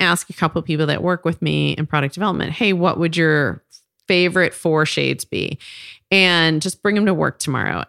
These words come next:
And everyone brought their shades in and we laid 'em out. And there was one dupe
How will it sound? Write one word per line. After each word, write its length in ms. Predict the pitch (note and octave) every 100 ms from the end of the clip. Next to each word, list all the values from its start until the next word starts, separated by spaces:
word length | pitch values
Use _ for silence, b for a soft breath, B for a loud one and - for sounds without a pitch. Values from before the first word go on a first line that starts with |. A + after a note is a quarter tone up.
| -
And 220 | F3 D3
everyone 360 | F3+ G3+ G#3 G3+
brought 280 | D#3 D#3+ -
their 120 | E3
shades 380 | - D#3 D3+ D#3
in 320 | C#3 C3 C3 -
and 120 | D#3
we 120 | D3+
laid 220 | D3+ D3
'em 120 | C#3+ D3
out. 400 | D3 C3+ C3 -
And 140 | E3+
there 80 | D#3+
was 160 | D3+ D3
one 460 | D3 D3+ D3+ E3+ G3+
dupe 460 | F3 C#3 D3+ -